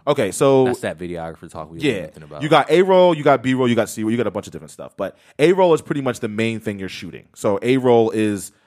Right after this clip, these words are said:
Speaker 1: the number one footage. Most of this video story or whatever is gonna be looking at this. So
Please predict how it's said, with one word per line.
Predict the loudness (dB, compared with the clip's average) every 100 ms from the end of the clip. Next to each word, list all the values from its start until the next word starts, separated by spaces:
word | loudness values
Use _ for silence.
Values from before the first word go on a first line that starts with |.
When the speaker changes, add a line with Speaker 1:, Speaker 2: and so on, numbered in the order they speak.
| _
Speaker 1:
the | -2
number | -2 -2
one | -4 -8
footage. | -6 -4 -2 -4 -10
Most | 0 0 0
of | -6 -4
this | -4 -4 -16 _ _ _ _ _ _
video | 0 2 4 2
story | 0 2 4 4
or |
whatever | 2 -2 -4
is | -6 -6 -6
gonna | -8
be | -8
looking | -4 -4 -4
at | -8 -10 -12
this. | -14 -12 -18 -18
So | 0 2 2 0